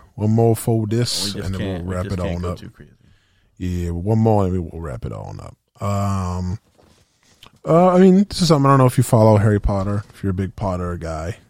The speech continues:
Speaker 2: I mean, I've watched all the movies, but, like, it's not like I follow it now.
Speaker 1: Yeah, I mean, I, that's what I mean. Uh,
Speaker 2: I don't know
Speaker 1: so
Speaker 2: if there's anything to follow.
Speaker 1: Uh, not right now.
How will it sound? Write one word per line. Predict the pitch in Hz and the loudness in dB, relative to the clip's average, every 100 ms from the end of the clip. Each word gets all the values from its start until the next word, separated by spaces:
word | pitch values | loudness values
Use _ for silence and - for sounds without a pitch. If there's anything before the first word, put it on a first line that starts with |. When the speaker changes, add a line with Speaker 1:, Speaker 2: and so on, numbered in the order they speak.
| _ | _
Speaker 2:
I | 107 117 | -14 -12
mean, | 135 131 | -8 -8
I've | 98 | -6
watched | 95 117 - | -4 -6 -6
all | 110 90 | -8 -8
the | 85 | -10
movies, | 85 110 101 90 87 | -10 -12 -10 -12 -12
but, | 85 78 | -14 -12
like, | 78 78 - _ _ _ _ _ - | -12 -16 -20 _ _ _ _ _ -16
it's | 104 | -12
not | 113 104 | -10 -10
like | 87 82 | -10 -12
I | 80 | -14
follow | - 90 92 85 | -12 -10 -8 -8
it | 80 | -10
now. | 78 85 104 92 98 _ _ _ _ _ - | -12 -12 -12 -12 -16 _ _ _ _ _ -8
Speaker 1:
Yeah, | 92 95 | -6 -6
I | 107 | -6
mean, | 101 90 | -6 -8
I, | 90 - - _ | -10 -16 -20 _
that's | 123 | -18
what | 71 | -16
I | |
mean. | 60 65 - - - - _ - | -14 -14 -14 -16 -20 -20 _ -4
Uh, | 101 101 98 - _ 95 | 0 2 0 -6 _ -18
Speaker 2:
I | |
don't | 95 | -10
know | 101 | 0
Speaker 1:
so | 127 107 | 4 4
Speaker 2:
if | 104 | 4
there's | 101 | 0
anything | 92 92 90 85 _ | -2 -10 -14 -18 _
to | 101 107 - | -20 -20 -14
follow. | 82 78 80 85 _ _ _ - | -12 -10 -12 -16 _ _ _ -4
Speaker 1:
Uh, | 127 143 151 | 2 4 4
not | 135 180 | 2 0
right | 113 | -2
now. | 90 98 92 | -4 -6 -6